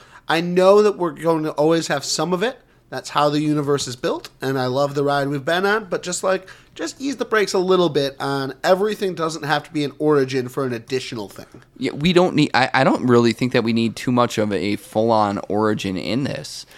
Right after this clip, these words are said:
Speaker 1: No.
Speaker 2: I, I think that we, I think that this
Speaker 1: This could be a
Speaker 2: movie
Speaker 1: Blade that's been out there doing shit.
Speaker 2: I
Speaker 1: It's
Speaker 2: thi-,
Speaker 1: fine.
Speaker 2: I think this movie does better if that's exactly it.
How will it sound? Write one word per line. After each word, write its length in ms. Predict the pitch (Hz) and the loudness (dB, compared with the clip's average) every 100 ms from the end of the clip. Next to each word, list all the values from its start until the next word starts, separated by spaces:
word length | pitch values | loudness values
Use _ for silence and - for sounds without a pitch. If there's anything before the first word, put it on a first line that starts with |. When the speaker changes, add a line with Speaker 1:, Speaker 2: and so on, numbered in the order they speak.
| - | -2
Speaker 1:
No. 120 | 151 | 2
Speaker 2:
I, 200 | 98 113 - | 4 2 0
I 120 | 107 | -2
think 260 | - 131 135 | -2 -2 0
that 180 | 131 | 0
we, 260 | 101 110 107 - 95 | 0 -2 -2 -2 -2
I 100 | 98 | -2
think 260 | - 123 | -4 -4
that 120 | 139 | -2
this 140 | 139 135 | 0 0
Speaker 1:
This 20 | |
could 80 | 190 | 4
be 80 | 190 | 4
a 60 | |
Speaker 2:
movie 100 | 113 | 4
Speaker 1:
Blade 220 | 151 165 139 | 4 2 0
that's 160 | 131 | -4
been 200 | - 147 | -2 0
out 200 | 143 143 | 0 0
there 140 | 135 113 | -4 -4
doing 240 | 131 104 | -6 -6
shit. 260 | - - - | -10 -14 -2
Speaker 2:
I 80 | 101 | -2
Speaker 1:
It's 80 | 110 | 0
Speaker 2:
thi-, 100 | 120 | -4
Speaker 1:
fine. 140 | 104 - - | -4 -6 -2
Speaker 2:
I 100 | 104 | 0
think 220 | - 113 | 0 0
this 180 | 117 - | 0 0
movie 240 | 113 110 | 0 0
does 360 | 104 104 101 101 | 2 2 2 0
better 300 | 101 87 95 | -2 -2 -4
if 180 | 92 - | -6 -6
that's 180 | 98 - | -8 -8
exactly 600 | 135 104 85 - 90 82 | -6 -4 -4 -4 -4 -4
it. 200 | - | -6